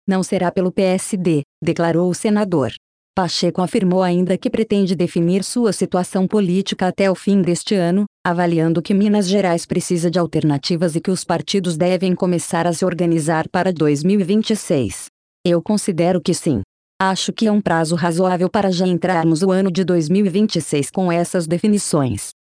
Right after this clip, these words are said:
O Estado precisa ter alternativas de nomes. Os partidos precisam se organizar.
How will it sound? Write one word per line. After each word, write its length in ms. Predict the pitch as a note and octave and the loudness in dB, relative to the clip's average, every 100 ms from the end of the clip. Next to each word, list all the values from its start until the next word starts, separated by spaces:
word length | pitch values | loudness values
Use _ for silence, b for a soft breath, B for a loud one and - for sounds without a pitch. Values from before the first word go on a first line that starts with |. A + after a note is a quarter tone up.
| _ _ - | _ _ -2
O 60 | G#3+ | -2
Estado 420 | - G#3 G3 G3+ | -2 -2 0 -2
precisa 540 | - G3+ - F#3 F3 | -2 -2 0 0 0
ter 160 | E3+ E3+ | 0 -2
alternativas 760 | D#3+ D#3 D3+ C#3+ - E3 F3 | 0 0 0 0 -2 0 0
de 100 | D#3 | 0
nomes. 520 | F#3 D3+ C#3+ C3 - - _ _ _ | 0 2 2 0 -4 -16 _ _ _
Os 160 | A#3+ - | -4 -2
partidos 560 | F3 D#3 - G3 G#3 | -4 -2 -2 -2 -2
precisam 600 | - G#3 - F#3 F3 F#3+ | -2 -2 0 -2 0 0
se 120 | - | 0
organizar. 600 | G3 F3 G3 F3 D3 A#2+ | -2 0 0 0 -2 -2